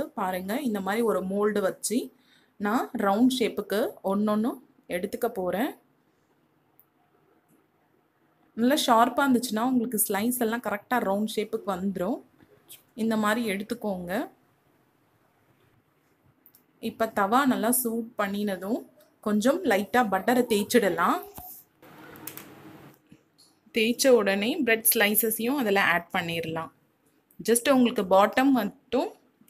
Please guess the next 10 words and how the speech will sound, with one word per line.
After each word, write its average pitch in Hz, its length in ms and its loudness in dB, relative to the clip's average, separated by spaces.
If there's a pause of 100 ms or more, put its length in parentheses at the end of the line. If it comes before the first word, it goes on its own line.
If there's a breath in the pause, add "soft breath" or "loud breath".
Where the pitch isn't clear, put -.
(160)
லைட்டா 233 380 2 (100)
toast 208 280 -2
ஆகட்டும். 190 440 -2 (200)
சிம்லே 226 320 2
வச்சு 196 280 -4
செய்யுங்க. 175 460 -4 (840 soft breath)
Medium 233 440 0
ஃப்ளேம்லயோ 208 400 0
ஹைலயோ 202 380 -2
வச்சு 190 240 -6